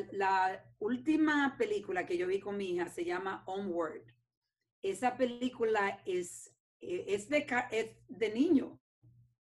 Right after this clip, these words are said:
pero como siempre hacen estas películas, le dan el mensaje mayor a los padres cuando llevan a los hijos. Para mí tuvo una conexión muy grande porque en la película ellos están tratando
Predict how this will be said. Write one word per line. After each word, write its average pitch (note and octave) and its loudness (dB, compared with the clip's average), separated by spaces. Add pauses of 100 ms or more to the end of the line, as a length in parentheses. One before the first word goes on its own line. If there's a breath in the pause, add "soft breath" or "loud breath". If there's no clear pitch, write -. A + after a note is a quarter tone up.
(200)
pero G#3+ 0
como G#3 -2
siempre B3 2
hacen C#4 4
estas B3+ 2
películas, A3 0
le G3 2
dan G#3+ 2
el B3+ 4
mensaje A#3+ 2
mayor G#3 0
a F3+ 0
los F3 -4
padres F#3+ -4 (220 soft breath)
cuando F3+ -2
llevan G3 2
a G3+ -2
los F#3 -4
hijos. E3+ -4 (340 soft breath)
Para F#3 -2
mí G#3 -6
tuvo A3+ 2
una A#3+ 0
conexión G#3+ -6
muy G#3+ -4
grande G3+ 2
porque F3+ -6 (220 loud breath)
en F#3+ -6
la F#3+ 0
película G#3+ -2
ellos G3+ 0
están G#3 -4
tratando G3 -4